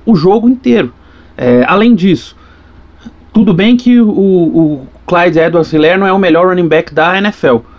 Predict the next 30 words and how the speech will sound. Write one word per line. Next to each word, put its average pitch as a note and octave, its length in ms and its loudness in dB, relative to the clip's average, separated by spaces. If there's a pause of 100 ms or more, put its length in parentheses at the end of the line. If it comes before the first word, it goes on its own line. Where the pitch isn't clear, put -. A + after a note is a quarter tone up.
(300)
é, A#2+ 380 0
mas E3 480 -2
a F3 80 -2
defesa G3+ 600 0 (240)
corrida D#3 380 0
do D3+ 120 -2
Colts C3 500 -2 (500)
manteve F#3+ 480 0
ele D3+ 380 0 (160)
praticamente, D#3 960 0
é, B2 200 0
inócuo D#3 440 0
o - 20 -2
jogo F3 220 0
inteiro, F#3 380 0 (540)
é, A#2+ 440 0
e, B3 300 0 (480)
por C#4+ 160 2
fim, A#3 240 0
eu A#3 100 0
destacaria, A3 680 -2 (400)
é, C3+ 360 0
uma G#3 160 2
performance F#3+ 540 0
individual D#3+ 460 0
do D#3+ 80 -8
Stephon F#3+ 360 0
Gilmore G#3+ 400 2
que B3 200 0
realmente, A3 640 0